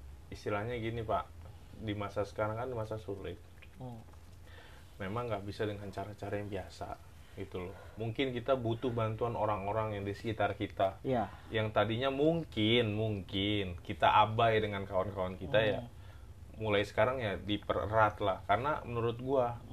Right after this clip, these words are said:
Speaker 1: yang bisa ngindarin kita dari kesulitan adalah salah satunya teman.
Speaker 2: Iya.
Speaker 1: Bukan cuma minjem duit ya, Pak.
Speaker 2: Iya.
Speaker 1: Salah satunya yang tadi lo bilang. Mungkin gua
Speaker 2: Bantu,
Speaker 1: punya usaha.
Speaker 2: bantu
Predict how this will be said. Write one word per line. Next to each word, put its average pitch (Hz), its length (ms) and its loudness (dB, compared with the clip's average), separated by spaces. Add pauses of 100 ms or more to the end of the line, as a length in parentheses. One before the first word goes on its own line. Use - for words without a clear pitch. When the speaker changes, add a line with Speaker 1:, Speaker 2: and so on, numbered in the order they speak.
(520)
Speaker 1:
yang 151 480 2 (320)
bisa 123 320 2
ngindarin 120 480 4
kita 135 240 4
dari 113 260 4
kesulitan 107 540 -2
adalah 120 160 -2
salah 104 160 -6
satunya 110 240 -4
teman. 95 260 -4 (320)
Speaker 2:
Iya. 95 300 -8 (220)
Speaker 1:
Bukan 127 420 2
cuma 131 240 2
minjem 127 320 2
duit 127 240 6
ya, 117 100 6
Pak. - 220 4 (240)
Speaker 2:
Iya. 120 240 -8
Speaker 1:
Salah 110 320 4
satunya 147 240 6
yang - 20 -6
tadi 117 220 0
lo 101 80 0
bilang. 104 400 2 (600)
Mungkin - 100 0
gua 180 140 10
Speaker 2:
Bantu, 170 100 6
Speaker 1:
punya 165 160 6
usaha. 123 480 8
Speaker 2:
bantu 170 420 10